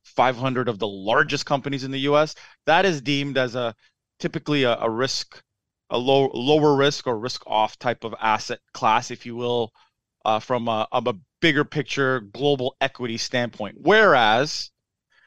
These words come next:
uh, more risky assets, um, such as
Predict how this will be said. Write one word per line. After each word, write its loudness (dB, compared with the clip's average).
uh, 2
more -2
risky 0
assets, -4
um, -2
such -8
as -4